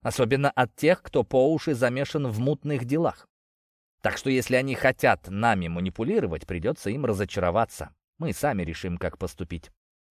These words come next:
Аврелия закатила глаза, метнула в нашу сторону взгляд из серии «Делайте, что хотите» и, высоко вскинув подбородок, с достоинством удалилась в коридор.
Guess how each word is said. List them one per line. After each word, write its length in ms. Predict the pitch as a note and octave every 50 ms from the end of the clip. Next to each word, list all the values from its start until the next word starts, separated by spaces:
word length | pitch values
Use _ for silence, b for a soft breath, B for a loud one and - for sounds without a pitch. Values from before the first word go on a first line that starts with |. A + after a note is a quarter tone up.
| _ _ _ _ _ _ _ -
Аврелия 500 | C#3 C#3+ C#3+ D#3 D#3+ D3+ D3 D3 C#3+ C3+
закатила 480 | C3 C#3+ - C#3+ B2 - C#3 B2 A#2+
глаза, 440 | G#2+ A2+ A2+ G#2+ G#2 A#2+ C3 D#3 E3+
метнула 480 | E3+ D#3 A2 - A2 A2+ G#2+ G#2+ G#2 G2
в 80 | G2+
нашу 260 | G#2 G2 F#2 - G#2
сторону 460 | - - - - G#2+ G2+ G2 G2 G2 F#2+
взгляд 460 | F2+ F#2 F#2 G#2 A2 G#2+ G2 - G#2
из 120 | G2 F2
серии 460 | - - - G#2+ G2+ F#2 F#2 F#2 F#2
«Делайте, 500 | F2 E2+ G#2+ C3 C3+ G#2+ F2+ D#2+ - G2+
что 180 | F2+ - - G2
хотите» 520 | - G#2+ A2 - - A#3 G#3+ - A3 G#3
и, 80 | F#3 F3
высоко 480 | D3+ D#3 C#3+ - D3 C3 - - D3 B2
вскинув 440 | - - - - C3 A#2 G#2 - -
подбородок, 680 | - A#2 G2+ F#2+ G#2+ G#2+ B2 F3+ F#3 F3 D3+ - A#2+
с 80 | G#2+ G2+
достоинством 1000 | C3 B2 G#2+ - - - F3+ F#3 F3+ F3 D#3+ C#3+ - - - C#3+ C#3 C3+ F3 -
удалилась 720 | - C3 A2 A#2 G#2+ G#2 G#2 A2 A2+ G#2+ G#2 G2 - - - -
в 60 | -
коридор. 440 | - G#2+ F#2+ F2+ D#2 - C#2+ -